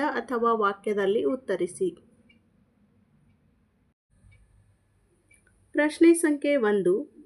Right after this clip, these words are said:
ರಾಜುವಿನ ಮನೆಗೆ ಯಾರು ಯಾರು ಬಂದರು? ಉತ್ತರ, ಸಲೀಂ, ರಾಗಿಣಿ, ಜೆನಿಫರ್ ಹಾಗೂ ಶಂಕರ್ ಪ್ರತಿದಿನ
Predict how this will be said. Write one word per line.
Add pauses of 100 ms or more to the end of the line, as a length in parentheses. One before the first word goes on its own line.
(720)
ರಾಜುವಿನ
ಮನೆಗೆ
ಯಾರು
ಯಾರು
ಬಂದರು? (1300)
ಉತ್ತರ, (880)
ಸಲೀಂ,
ರಾಗಿಣಿ,
ಜೆನಿಫರ್
ಹಾಗೂ
ಶಂಕರ್ (440)
ಪ್ರತಿದಿನ